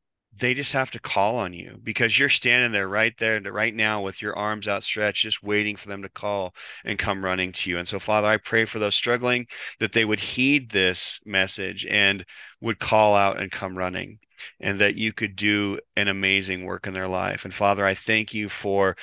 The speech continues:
moving in lives, um, you know, this past weekend with the outreach that we did with Redemption Squad, that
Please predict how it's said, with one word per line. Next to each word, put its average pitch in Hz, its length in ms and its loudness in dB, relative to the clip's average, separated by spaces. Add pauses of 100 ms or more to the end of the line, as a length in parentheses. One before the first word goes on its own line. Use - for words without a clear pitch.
(260)
moving 117 600 4
in 107 180 0
lives, 104 760 2
um, 101 520 0
you - 100 -10
know, 107 140 0
this 104 140 -4
past 104 340 0
weekend 98 400 -4
with 98 160 -6
the 98 140 -2
outreach 98 440 0
that 95 120 -10
we 98 120 -6
did 98 220 -2
with 95 180 -8
Redemption 95 400 -4
Squad, 90 420 -4
that 92 200 0